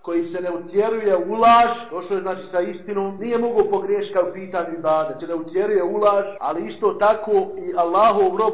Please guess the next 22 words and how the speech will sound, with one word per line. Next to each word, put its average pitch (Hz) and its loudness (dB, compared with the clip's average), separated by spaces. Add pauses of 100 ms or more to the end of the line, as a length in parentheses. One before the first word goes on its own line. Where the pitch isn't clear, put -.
(120)
koji 190 -2
se 185 -4
ne 180 -6
obožava. 175 2
Treće, 185 -6
vjerovanje 190 -2
u 196 0
ono 202 0
u 175 -4
čemu 190 -4
nas 175 -2
je 170 -2
obavijestio, 160 -4
vjerovanje 180 -2
u 156 -8
ono 175 -6
u - -12
čemu 165 -8
nas - -12
je 151 -6
obavijestio. 139 -8
Četvrto, 147 -8